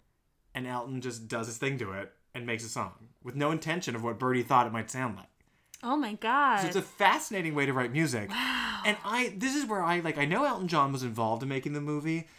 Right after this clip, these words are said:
Speaker 1: but I really wanna know how mu-, like, is it actually as true as what actually happened in their life? 'Cause their relationship, you know, you gotta watch it, but it just seemed so deep. There was, like, Elton John seemed in love with him at first. There just, it seemed so much.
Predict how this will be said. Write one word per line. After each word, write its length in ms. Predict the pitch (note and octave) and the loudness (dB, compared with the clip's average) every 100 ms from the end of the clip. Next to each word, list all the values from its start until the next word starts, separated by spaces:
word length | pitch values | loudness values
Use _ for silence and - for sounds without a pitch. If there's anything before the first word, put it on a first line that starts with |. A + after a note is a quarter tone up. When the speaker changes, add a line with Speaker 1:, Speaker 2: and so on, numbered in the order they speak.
| - - | -20 -10
Speaker 1:
but 100 | D#3+ | -4
I 40 | |
really 340 | D3+ D#3 G#3 A#3 | -2 -2 -4 -2
wanna 200 | G#3 G3 | -2 0
know 400 | D3+ C#3 C#3 C3+ | 2 2 4 2
how 240 | A#2+ D3 | 0 0
mu-, 100 | D3+ | 0
like, 200 | C#3 C3 - | -4 -8 -8
is 180 | E3 D#3 | -6 -6
it 120 | D3+ | -6
actually 720 | - F3 F3+ G3 G3 F#3+ F#3 - _ _ | -10 -12 -10 -4 -2 0 -4 -8 _ _
as 160 | G3+ F#3 | -6 -4
true 640 | - F#3+ F#3 F#3+ F#3+ F#3+ F#3+ - | 0 6 10 12 10 8 0 -8
as 120 | D#3+ | -4
what 100 | D#3 | 4
actually 320 | D#3 D3+ - D3+ | 6 6 4 0
happened 260 | C#3 C#3 | 0 0
in 60 | C3 | -2
their 140 | B2 | 0
life? 360 | A#2 A2 A2 - | 2 2 0 -4
'Cause 140 | D3+ | -6
their 120 | D3 | -2
relationship, 800 | D#3+ D#3+ F3+ F#3+ F3+ - C#3+ C3 - - _ - | -2 2 2 2 -2 0 0 0 -6 -20 _ -8
you 60 | |
know, 160 | C#3+ A#2 | -6 -6
you 80 | C3+ | -2
gotta 140 | C3+ C#3 | 0 4
watch 260 | B2 A2+ | 4 4
it, 140 | A2 F#2+ | 2 -8
but 260 | - G#2 - - - - - _ _ _ _ _ _ | -6 -6 -8 -20 -20 -20 -20 _ _ _ _ _ _
it 160 | - C#3 | -6 -4
just 240 | D3 C3 | -2 -2
seemed 260 | - D#3 D#3+ | -2 -2 -2
so 220 | - D#3 | -2 -2
deep. 500 | C3 C#3 C3 A#2+ - - - | 0 0 0 0 -6 -20 -8
There 100 | A#2+ | -6
was, 200 | A#2 A2+ | -6 -6
like, 160 | G#2 G2+ G2 - _ | -8 -8 -20 -20 _
Elton 320 | C#3 D3 C#3+ B2+ | -10 -10 -8 -6
John 340 | C3 B2+ A#2+ | 0 0 -2
seemed 220 | A#2+ A#2 | -6 -6
in 140 | G#2+ G2+ | -6 -4
love 240 | B2+ D3 | 0 0
with 100 | D3 | -2
him 160 | D3+ C#3+ | -2 -4
at 100 | C#3+ | -6
first. 380 | - C#3 C#3 C#3 | -6 -4 -4 -4
There 100 | D#3+ | -6
just, 220 | D#3+ D#3+ | -4 -4
it 140 | F#3 | -2
seemed 180 | G3+ F#3+ | 0 0
so 140 | F3 | 2
much. 360 | B2+ G#2+ G2 - | 2 0 -4 -10